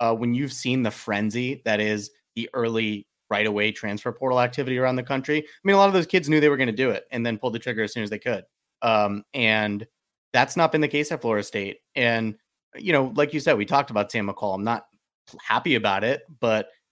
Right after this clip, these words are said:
I, I also don't think it's a devastating loss to this team. And I, I, the other, the other kids that have left, those were, those were depth pieces. And sure, they, they could have developed into good players here at Florida State, but I don't, I don't think it affects the,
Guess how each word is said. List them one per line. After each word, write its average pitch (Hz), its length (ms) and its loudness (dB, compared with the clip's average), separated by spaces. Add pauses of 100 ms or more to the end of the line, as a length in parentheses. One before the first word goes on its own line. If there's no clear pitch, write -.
(120)
I, 127 180 -2
I 123 120 2
also 131 260 0
don't 123 160 0
think 123 140 -2
it's 117 120 -6
a 123 40 -4
devastating 110 560 -2
loss 104 220 -2
to - 80 -14
this 101 200 -8
team. 117 340 -6 (300)
And 107 640 -2 (420)
I, 127 200 -4
I, 127 120 -4 (100)
the 135 160 0
other, 143 200 4
the 139 140 0
other 143 180 4
kids 147 460 -4
that 127 160 -2
have 120 100 -2
left, 131 240 -2
those 120 220 -2
were, 123 180 -4
those 117 260 -6
were 127 100 -4
depth 107 340 -4
pieces. 113 480 -6 (100)
And 107 360 -2 (200)
sure, 156 220 4
they, 127 220 -2 (100)
they 135 80 0
could 131 180 -2
have 113 120 -4
developed 113 420 -2
into 107 380 -6 (200)
good 113 140 -4
players 107 320 -4
here 110 140 -2
at 101 120 -6
Florida 107 220 -2
State, 107 400 -4
but 110 220 0 (400)
I 127 100 6
don't, 160 220 4 (160)
I 120 100 4
don't 156 220 0
think 139 220 -2
it 131 220 0
affects 123 680 -2
the, 113 580 0